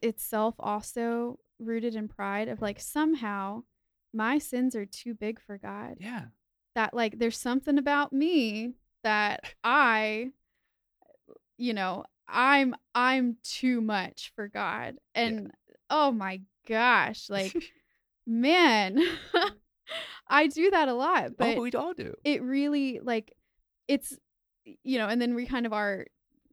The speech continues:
Speaker 1: in another way, like, patting ourselves on the back, like, "Wow, look how humble I am." <laughs>
Speaker 2: Mm-hmm.
Speaker 1: "Look, I, you know, I, I recognize, you know, the depth of my depravity," and no, like, you're still being full of it. Um,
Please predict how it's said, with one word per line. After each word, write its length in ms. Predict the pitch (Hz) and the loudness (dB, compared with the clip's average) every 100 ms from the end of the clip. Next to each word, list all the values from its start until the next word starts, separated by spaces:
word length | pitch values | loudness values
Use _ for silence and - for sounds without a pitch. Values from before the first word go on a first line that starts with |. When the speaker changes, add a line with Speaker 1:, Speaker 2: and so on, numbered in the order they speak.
| - | -10
Speaker 1:
in 140 | 220 | -8
another 260 | 220 214 214 | -6 -4 -4
way, 140 | 202 | -4
like, 180 | 196 196 | -4 -6
patting 300 | - 208 220 | -4 -4 -4
ourselves 300 | 220 - 214 | -6 -6 -6
on 60 | 220 | -6
the 40 | 220 | -6
back, 200 | 214 214 | -6 -8
like, 180 | 220 208 | -8 -10
"Wow, 200 | 226 226 | -8 -8
look 160 | 220 214 | -8 -8
how 100 | 226 | -8
humble 300 | 226 233 233 | -8 -8 -8
I 60 | 220 | -8
am." 380 | 214 214 214 220 | -8 -8 -8 -4
<laughs> 280 | 254 247 | -2 -4
Speaker 2:
Mm-hmm. 420 | 127 123 - 285 254 | -6 -10 -10 -10 -4
Speaker 1:
"Look, 220 | 240 233 | -4 -4
I, 320 | 226 220 - | -4 -6 -8
you 160 | - 220 | -8 -8
know, 120 | 208 | -8
I, 160 | 208 220 - | -8 -8 -6
I 80 | |
recognize, 720 | 226 226 220 233 233 220 220 - | -6 -4 -6 -6 -4 -4 -6 -10
you 140 | 226 | -10
know, 180 | 214 214 | -8 -10
the 80 | 233 | -10
depth 320 | 208 220 214 | -8 -10 -10
of 100 | 226 | -10
my 160 | 226 214 | -8 -8
depravity," 680 | 214 - 220 214 214 214 214 | -10 -10 -10 -8 -10 -10 -8
and 240 | 208 208 226 _ _ _ _ _ _ - - | -8 -10 -12 _ _ _ _ _ _ -20 -8
no, 500 | 262 403 427 254 226 | 2 6 6 6 4
like, 300 | 202 240 233 - | 2 -2 -2 -16
you're 400 | - 269 277 311 | -16 -6 -2 -2
still 240 | 339 - 381 | -2 0 2
being 180 | 339 | 2
full 200 | 339 320 | 2 2
of 40 | 233 | 2
it. 200 | 156 - _ - | 0 -2 _ 0
Um, 600 | 262 247 220 202 196 247 | 2 2 2 0 -2 -10